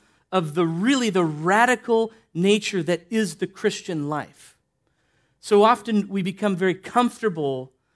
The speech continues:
with this personal Christianity, unrealizing that in moments what we do is, is we actually isolate ourselves from the bigger picture and the bigger plan that God is about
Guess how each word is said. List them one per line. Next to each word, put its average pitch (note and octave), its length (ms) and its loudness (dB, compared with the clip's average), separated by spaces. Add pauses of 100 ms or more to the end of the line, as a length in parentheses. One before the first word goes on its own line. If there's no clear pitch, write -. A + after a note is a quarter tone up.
(120)
with F3 180 -4
this E3+ 160 -8
personal G3+ 640 -2
Christianity, E3+ 1080 -6 (680)
unrealizing F#3 1160 2 (340)
that F3+ 160 -4
in F#3 180 0
moments F3+ 640 4
what F#3+ 160 -4
we F3+ 120 -6
do F#3+ 280 -2
is, D#3+ 180 0 (100)
is D3+ 180 -6
we E3+ 200 -4
actually G3+ 600 -4
isolate G#3 540 -2
ourselves E3+ 580 -6 (260)
from F3 160 -6
the D#3 80 -2
bigger F#3 340 -2
picture F#3+ 480 -10
and E3+ 100 -8
the D3+ 60 -8
bigger C#3+ 240 -12
plan C3+ 680 -10 (360)
that - 140 -16
God D3 240 -4
is B2+ 120 -16
about C3 420 -10